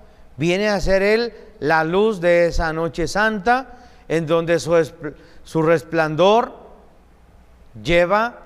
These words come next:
y acompañado también de la corona, la estrella, perdón, la estrella de Belén, que es la luz que lleva a los magos al pesebre,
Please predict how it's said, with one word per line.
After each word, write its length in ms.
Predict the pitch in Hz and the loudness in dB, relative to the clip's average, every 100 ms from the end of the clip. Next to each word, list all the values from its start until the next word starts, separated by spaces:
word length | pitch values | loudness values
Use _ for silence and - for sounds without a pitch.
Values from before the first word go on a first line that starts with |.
| - - - - - - - | -20 -20 -20 -20 -20 -20 -10
y 160 | 143 165 | -2 2
acompañado 960 | 160 156 160 147 151 151 160 180 196 | 2 0 -6 -4 -4 -2 0 0 0
también 680 | - 160 147 170 202 220 226 - - - - - | -2 -6 -4 -2 -2 -4 -10 -18 -20 -20 -20 -2
de 520 | 156 151 147 - - - - | 0 0 -2 -12 -20 -20 -8
la 260 | 143 151 - | -2 -2 -2
corona, 600 | 151 165 185 190 175 - - | -2 0 0 -2 -12 -20 -12
la 340 | 151 147 143 151 | -4 -2 -2 2
estrella, 760 | - - 185 208 170 170 - - - | 0 2 -2 -2 -2 -2 -6 -20 -14
perdón, 380 | - 123 147 175 | -10 -6 -6 -4
la 80 | 170 | -4
estrella 640 | 127 165 170 180 180 180 - - - | -4 0 0 2 0 -2 -10 -20 -12
de 160 | 123 156 | -2 0
Belén, 580 | 151 147 180 214 240 254 - - _ _ - | 2 0 0 -2 -6 -14 -20 -20 _ _ -10
que 160 | - 196 | -2 0
es 80 | 202 | 2
la 180 | 220 | 2
luz 540 | 208 214 302 285 - - - _ _ _ - - _ _ _ _ | 4 0 -2 -6 -16 -20 -20 _ _ _ -20 -20 _ _ _ _
que 140 | - 170 | -4 -2
lleva 360 | 170 175 214 214 | 0 2 0 0
a 220 | 165 165 | 0 0
los 320 | 160 147 - - - - - | 0 -4 -8 -20 -20 -20 -10
magos 720 | 135 170 208 208 254 240 - - - - - - - | -2 0 2 2 0 -2 -10 -20 -20 -20 -20 -20 -4
al 240 | 156 165 - | 0 0 0
pesebre, 720 | 156 135 165 151 131 120 | -2 0 2 2 0 -8